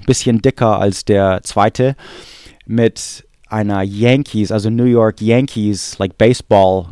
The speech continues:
äh, Kappe und, ähm,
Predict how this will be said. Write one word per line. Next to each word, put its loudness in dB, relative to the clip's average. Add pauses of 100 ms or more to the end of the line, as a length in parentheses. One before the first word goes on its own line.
(120)
äh, -4
Kappe -2 (1120)
und, 4 (520)
ähm, -4